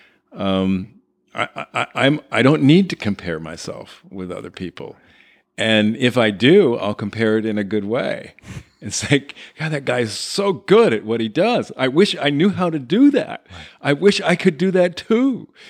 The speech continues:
Speaker 1: you know, and that would be wonderful. And I'd like to learn from him. And I really love it that he's so good,"
Speaker 2: Right.
Speaker 1: <laughs> right?
Speaker 2: Right.
Speaker 1: A-, and this guy's really struggling down here. I feel so bad <laughs> for him really struggling, you know.
Speaker 2: How can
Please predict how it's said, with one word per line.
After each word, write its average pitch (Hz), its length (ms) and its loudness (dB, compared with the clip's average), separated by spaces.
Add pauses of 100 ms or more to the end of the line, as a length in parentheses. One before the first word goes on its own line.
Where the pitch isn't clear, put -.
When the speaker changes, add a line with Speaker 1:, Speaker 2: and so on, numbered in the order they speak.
(120)
Speaker 1:
you 127 160 -8
know, 131 220 -4
and 139 280 -4
that 165 140 2
would 170 120 -2
be 175 120 0
wonderful. 185 540 -2
And 120 140 -2
I'd 139 120 -2
like 175 180 0
to 180 80 0
learn 202 280 0
from 117 220 -6
him. 107 140 -6
And 127 100 -2
I 160 80 4
really 185 320 6
love 202 300 0
it 143 140 -2
that 139 100 -2
he's 151 180 -2
so 196 200 4
good," 226 420 6
Speaker 2:
Right. - 400 0
Speaker 1:
<laughs> - 0 -
right? 107 480 -2
Speaker 2:
Right. 87 360 -12
Speaker 1:
A-, 131 240 -10
and 175 160 0
this 226 200 4
guy's 175 300 2
really 220 260 4
struggling 214 580 -2
down 165 260 0
here. 165 240 0
I 147 100 2
feel 185 200 -2
so 185 280 -6
bad 196 560 -2
<laughs> - 20 -20
for 196 220 4 (520)
him 233 260 2
really 196 240 2
struggling, 190 720 -2 (300)
you 156 180 -4
know. 156 280 -2 (120)
Speaker 2:
How 123 140 2
can 156 80 4